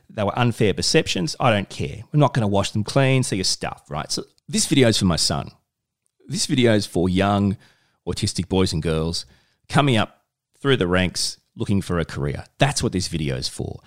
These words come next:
Hopefully by the time my son, other young boys and girls get to a career age, there will be workplaces and there will be people who just accept it and understand that autistic people and neurotypical people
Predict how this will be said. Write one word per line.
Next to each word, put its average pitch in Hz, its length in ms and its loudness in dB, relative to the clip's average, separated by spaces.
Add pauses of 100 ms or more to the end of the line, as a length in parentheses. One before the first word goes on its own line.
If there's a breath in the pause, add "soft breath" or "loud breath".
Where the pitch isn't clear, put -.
(340 soft breath)
Hopefully 135 460 2
by 98 120 -2
the 92 100 -2
time 90 280 -4
my 73 100 -4
son, 120 640 0
other 80 120 -10
young 87 340 -2
boys 85 280 -4
and 76 80 -6
girls 87 320 -4
get - 300 -4
to 85 300 -2
a 69 60 -4
career 82 460 -6 (100)
age, 87 520 -4 (460 soft breath)
there 120 120 0
will 123 120 4
be 107 100 0
workplaces 95 880 -2
and 82 380 -4
there 85 80 -2
will 85 100 -2
be 82 120 -4
people - 460 -2 (140)
who 120 100 -8
just 117 340 -4
accept - 380 -4
it - 140 -10
and 113 120 0
understand 76 560 -2
that 82 280 -10
autistic - 420 -2
people 110 340 0
and 95 180 2
neurotypical 101 500 0
people 101 420 -4